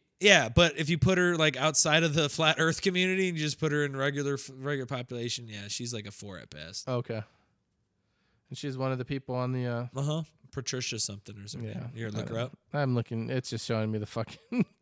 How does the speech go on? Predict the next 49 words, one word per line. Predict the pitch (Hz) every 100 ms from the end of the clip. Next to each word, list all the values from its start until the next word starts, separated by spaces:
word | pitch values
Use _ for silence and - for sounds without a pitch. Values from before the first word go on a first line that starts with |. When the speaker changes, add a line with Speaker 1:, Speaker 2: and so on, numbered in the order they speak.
| - -
Speaker 2:
the, | 208 - 220 - _ - - -
the, | 160 156 147 147 127 120
the, | 131 123 113 117 _ _ _ _ -
the | 120
poster | - 131 - 127
of | 123
the | 120
movie. | 123 120 127
Speaker 1:
Yeah, | 131 123
that | 123 127
is | 123 120
it. | 101 92
Yeah. | 127 110 101
Speaker 2:
Yeah. | 123
Speaker 1:
Doesn't | 165 202
even | 214 185
the | 156
poster | 156 160 - 147
just | 143 143
make | 151
you | 147
want, | 151
dude? | 185 160 - - -
And, |
Speaker 2:
No, | 180
Speaker 1:
like | 180 160
Speaker 2:
there | 170
is | 190 180
a, | 160
there's | 175 160
a |
big | 147 156 170
giant | 151 151 185 -
ice | 143 131
wall | 135 127 127 151 139
around | 127 127 135 131
a | 131
circular | - - 156 160 170 160 156 147 143 139 - _ -
Earth. | 139 120 139 - - _ _ _ _ _ _ _
Speaker 1:
Yeah, | 156 175
but | 160
it's | -
flat, | 175 196 196
Speaker 2:
It | 165
o-, |
Speaker 1:
though. | 190
Speaker 2:
it | 202 202
only | 226 220
shows | - 214 202